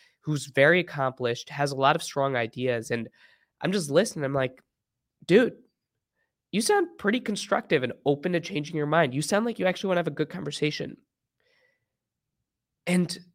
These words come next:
in that moment, I realized, and I had the same experience with Andrew Yang, who's amazing, and Marianne Williamson, fascinating ideas, that in some ways, we think that our politicians lead,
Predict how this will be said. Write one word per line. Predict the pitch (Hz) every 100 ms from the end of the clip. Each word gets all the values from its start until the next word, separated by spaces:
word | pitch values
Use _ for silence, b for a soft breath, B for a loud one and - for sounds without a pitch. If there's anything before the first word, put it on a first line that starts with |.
| _ _ _ -
in | 180
that | 196
moment, | 175 185 202
I | 190
realized, | 127 165 151 123 117 -
and | 170
I |
had | 175 190
the |
same | 196 190 202 -
experience | 160 - 170 165
with | 156
Andrew | 147 147
Yang, | 143 147 143
who's | 135
amazing, | 123 123 127 131 127 123
and | 120 - b
Marianne | 127 127 127 123
Williamson, | 127 127 - 120
fascinating | - 123 - 123 117
ideas, | 117 117 120 117 110 - _ _ _ _ _ _ - - _
that | 139 151 147 _ B B B B _ _ -
in | 170
some | 170 240 294
ways, | 214 185 151
we | 139
think | 147 185 214
that | 208
our | 147
politicians | - 143 143 151 143 127 123
lead, | 120 123 113 - -